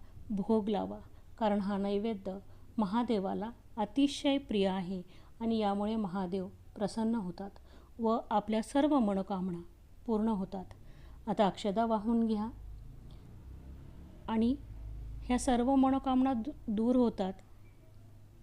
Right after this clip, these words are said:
मनोकामना पूर्ण होतात, अशी शास्त्रानुसार मान्यता आहे. समोती अमावस्येला महालक्ष्मीला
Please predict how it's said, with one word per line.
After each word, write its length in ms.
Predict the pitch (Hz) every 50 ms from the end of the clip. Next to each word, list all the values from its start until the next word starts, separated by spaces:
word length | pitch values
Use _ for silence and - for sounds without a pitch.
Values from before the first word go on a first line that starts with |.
| - - - - -
मनोकामना 720 | 233 214 214 214 226 220 - 220 208 208 226 214 226 233
पूर्ण 420 | 254 - - - 240 240 233 240 247
होतात, 640 | 240 202 214 196 - 208 190 190 190 180 - - 233 214 - - - - - - - - - - - - - - - - - - - - - -
अशी 340 | 226 208 196 - - 233 247
शास्त्रानुसार 840 | 247 - - - - - 220 214 202 202 196 185 180 - 214 214 233
मान्यता 520 | 226 220 208 196 185 190 190 185 - 220 220
आहे. 260 | 226 220 190 190 214 - - - - - - - - - - - - - - - - - - - - - - -
समोती 580 | - - 233 208 196 190 190 190 - - 233
अमावस्येला 760 | 233 214 196 196 185 190 190 - - 202 185 202 202 196 190 196 - - - - - - - - - - - - - - - - - - - - - - - - - - - - -
महालक्ष्मीला 1000 | 220 196 185 156 175 208 220 247 262 254 254 - - 220 208 202 190 190 101